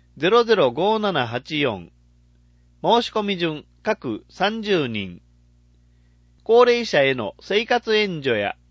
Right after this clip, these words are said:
ボランティアについて学ぶ講座。車椅子演習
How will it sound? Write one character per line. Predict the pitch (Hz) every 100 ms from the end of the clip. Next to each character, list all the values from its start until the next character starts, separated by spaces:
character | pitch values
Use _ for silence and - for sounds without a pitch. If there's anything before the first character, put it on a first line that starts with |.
| _
ボ | 156
ラ | 233
ン | 226
テ | 196
ィ | 175
ア | 180
に | 214
つ | - 139
い | 131
て | 123
学 | 127 131 120
ぶ | 110 -
講 | - 131 127
座。 | 117 101 - _ _ _ _ _ _ _ _
車 | 196 240 233
椅 | 226
子 | 220 214 196
演 | 202 160
習 | - 110 98